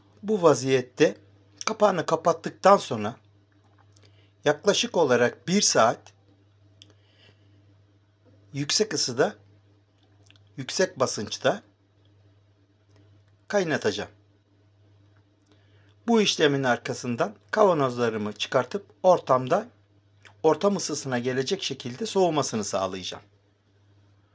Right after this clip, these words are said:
Ondan sonra bir sonraki videomda ise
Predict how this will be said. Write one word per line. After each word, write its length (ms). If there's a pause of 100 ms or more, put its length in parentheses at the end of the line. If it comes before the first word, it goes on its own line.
(920)
Ondan 300
sonra 480 (560)
bir 140
sonraki 520
videomda 500
ise 360